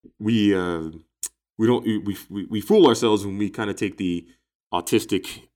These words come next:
libertarian view, like, "Oh, it's a private company." It's like, yeah, it's, you know, private companies can become, for lack of a better word, states too. And they become,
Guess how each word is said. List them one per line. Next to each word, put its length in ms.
libertarian 460
view, 220
like, 160
"Oh, 120
it's 100
a 40
private 320
company." 380
It's 100
like, 100
yeah, 280
it's, 260
you 140
know, 180
private 320
companies 400
can 140
become, 540
for 100
lack 160
of 40
a 20
better 160
word, 140
states 520
too. 580
And 80
they 100
become, 480